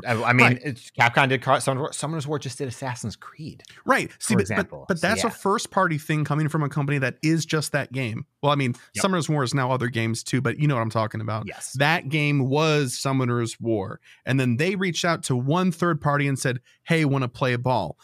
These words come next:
Speaker 1: Not a middle party going, "Hey, person we license," to, "Hey, other person we license, y'all wanna meet
Speaker 2: Exactly.
Speaker 1: up?" Like,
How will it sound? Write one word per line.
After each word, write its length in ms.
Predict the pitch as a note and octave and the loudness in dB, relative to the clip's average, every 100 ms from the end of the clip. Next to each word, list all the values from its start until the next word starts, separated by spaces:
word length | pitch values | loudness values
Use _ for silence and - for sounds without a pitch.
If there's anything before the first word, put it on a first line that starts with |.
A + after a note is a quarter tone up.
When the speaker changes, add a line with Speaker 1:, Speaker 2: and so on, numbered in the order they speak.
| - - | -8 0
Speaker 1:
Not 260 | E3 F#3 - | 2 2 0
a 80 | D#3 | 2
middle 360 | D3+ G3 G#3 | 4 4 2
party 340 | D#3+ D#3 D3+ C#3 | 0 0 0 0
going, 340 | C#3+ C#3+ B2 - _ | 0 0 -2 -4 _
"Hey, 360 | - A#3+ A#3+ D#3 | 0 4 4 2
person 420 | E3 E3 D#3 D3 | 0 -2 0 0
we 100 | C#3 | 0
license," 560 | C3+ C3+ C3 C#3+ C3+ - | 2 2 0 -2 -4 0
to, 160 | C#3 B2 | 0 2
"Hey, 200 | E3+ D#3+ | 2 2
other 200 | D3 C#3 | 2 0
person 360 | - B2+ C3+ | -2 -2 0
we 80 | B2+ | 0
license, 540 | B2 B2 B2+ B2+ A#2+ - - - | 0 0 0 -2 -4 -8 -16 -2
y'all 280 | A#2+ C#3+ D3+ | 2 4 2
wanna 180 | D3+ | 2
meet 140 | C#3 C#3 | 2 2
Speaker 2:
Exactly. 60 | C3+ | 2
Speaker 1:
up?" 200 | E3 - | 2 -2
Like, 420 | F#3 D#3 D3 D3 | -2 0 0 -2